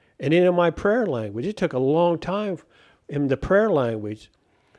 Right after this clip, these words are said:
to believe that I was hearing from God and would interpret it in my mind to even speak forth things of God,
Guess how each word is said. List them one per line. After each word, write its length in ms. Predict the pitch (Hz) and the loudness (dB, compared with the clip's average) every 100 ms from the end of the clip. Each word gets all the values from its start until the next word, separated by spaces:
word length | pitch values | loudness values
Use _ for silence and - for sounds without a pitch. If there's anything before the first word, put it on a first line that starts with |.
| _ | _
to 100 | - | -6
believe 380 | 139 147 170 156 | 0 4 4 4
that 120 | 135 | 4
I 140 | 139 147 | 4 4
was 160 | 143 | 2
hearing 240 | - 160 147 | 0 0 0
from 200 | 135 123 | -4 -4
God 440 | 131 127 131 - _ 143 | -2 0 0 -4 _ -4
and 100 | 135 | -2
would 140 | 127 | 0
interpret 440 | 123 120 170 165 | 0 4 4 4
it 80 | 135 | 2
in 160 | 139 131 | 2 2
my 200 | 127 120 | 0 -2
mind 560 | 120 175 185 131 131 - _ _ _ _ _ _ _ _ _ _ _ | 0 0 2 -2 -6 -14 _ _ _ _ _ _ _ _ _ _ _
to 100 | - | 2
even 220 | 170 156 139 | 4 4 2
speak 280 | - 135 | 2 2
forth 300 | - 131 117 | 2 -2 -2
things 300 | - 117 107 | -2 -4 -6
of 120 | 113 113 | -8 -6
God, 380 | 113 98 92 | -6 -6 -12